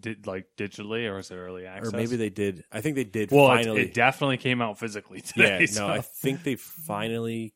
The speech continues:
Speaker 2: came out of early access, maybe. But yeah, great game. Great game.
Speaker 1: Yeah.
Speaker 2: I do like that game. You are correct.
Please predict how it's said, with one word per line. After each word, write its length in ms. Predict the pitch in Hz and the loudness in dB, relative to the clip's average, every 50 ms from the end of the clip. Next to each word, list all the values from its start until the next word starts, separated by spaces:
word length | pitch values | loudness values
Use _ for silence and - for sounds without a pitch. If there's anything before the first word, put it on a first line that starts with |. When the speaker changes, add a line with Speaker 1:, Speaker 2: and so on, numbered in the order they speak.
| _ _ | _ _
Speaker 2:
came 240 | - - 120 113 113 | -10 -8 -6 -4 -2
out 100 | 113 110 | -2 -2
of 80 | 107 | -2
early 220 | 113 110 110 113 110 | -2 -2 -2 -2 -4
access, 340 | 104 107 - - 120 - - | -4 -6 -6 -8 -8 -8 -8
maybe. 260 | 120 117 123 123 117 _ _ _ _ _ _ _ _ _ _ _ _ _ _ _ _ _ _ _ _ _ _ _ _ _ _ _ _ _ _ _ _ _ _ _ _ _ _ _ | -8 -8 -8 -10 -12 _ _ _ _ _ _ _ _ _ _ _ _ _ _ _ _ _ _ _ _ _ _ _ _ _ _ _ _ _ _ _ _ _ _ _ _ _ _ _
But 80 | - 113 | -2 -2
yeah, 100 | 98 80 - | -2 -2 0
great 200 | - 139 170 - | 0 0 0 0
game. 200 | 101 107 101 92 _ _ _ _ _ _ | -2 -4 -4 -6 _ _ _ _ _ _
Great 120 | 135 131 90 | -12 -12 -12
game. 120 | - - _ _ _ _ _ _ | -14 -18 _ _ _ _ _ _
Speaker 1:
Yeah. 120 | 107 107 _ _ _ _ _ _ _ _ - - | -20 -20 _ _ _ _ _ _ _ _ -8 -4
Speaker 2:
I 120 | 95 104 | -4 -2
do 160 | 107 113 117 110 | -2 -2 -2 -4
like 180 | 98 85 82 | -4 -6 -8
that 160 | - 73 71 | -12 -16 -16
game. 160 | - - - - _ _ _ _ _ _ _ _ | -16 -18 -20 -20 _ _ _ _ _ _ _ _
You 140 | - 92 92 | -4 -4 -4
are 100 | 98 95 | -4 -4
correct. 420 | - - 95 80 80 - _ _ | -6 -10 -12 -12 -14 -18 _ _